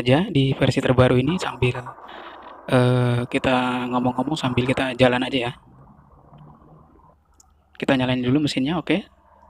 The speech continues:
Kita panasin dulu. Langsung aja kita jalan ya.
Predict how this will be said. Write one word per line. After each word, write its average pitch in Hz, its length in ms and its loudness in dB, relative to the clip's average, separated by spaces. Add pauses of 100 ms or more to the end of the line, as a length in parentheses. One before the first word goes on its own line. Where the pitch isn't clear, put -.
(920)
Kita 131 560 -2
panasin 127 400 -2
dulu. 131 240 -2 (1200)
Langsung 120 320 -2
aja 156 160 -2
kita 139 640 -8 (1120)
jalan 123 320 2
ya. 143 80 -6